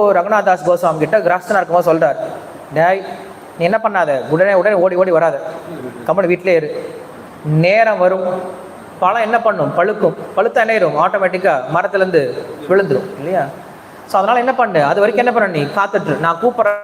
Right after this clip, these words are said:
வரைக்கும் நீ காத்துட்ரு" அப்படின்னு சொல்லி சொல்லிட்டேன். பழம் எப்படி பழுக்கும்? பக்தருடைய ஆசீர்வாதத்தினால பழுக்கும் இல்லையா?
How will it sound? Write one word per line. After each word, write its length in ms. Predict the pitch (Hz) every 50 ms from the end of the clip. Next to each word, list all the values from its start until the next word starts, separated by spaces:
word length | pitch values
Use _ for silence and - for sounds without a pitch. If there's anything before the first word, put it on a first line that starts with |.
| 202 196
வரைக்கும் 240 | 196 233 240 208 190
நீ 60 | 190 196 240 285 269 - - - - -
காத்துட்ரு" 460 | 190 208 208 - 190 165 165 165 165 143
அப்படின்னு 220 | 127 117 147 165 208
சொல்லி 140 | 190 -
சொல்லிட்டேன். 240 | 160 139 135 - - - - - - - - - - -
பழம் 280 | - 190 220 262 262 247 226
எப்படி 180 | - 247 254
பழுக்கும்? 460 | 240 233 220 220 - 220 254 269 302 277 226 - - - - - - - - - - - - - - - - - - 151
பக்தருடைய 520 | 156 175 170 - 226 208 202 185 185 180 180 208 220 - 165 175
ஆசீர்வாதத்தினால 520 | 185 185 202 180 170 151 - 147 180 190 -
பழுக்கும் 300 | 147 143 139 147 - - -
இல்லையா? 260 | 139 160 190 190 151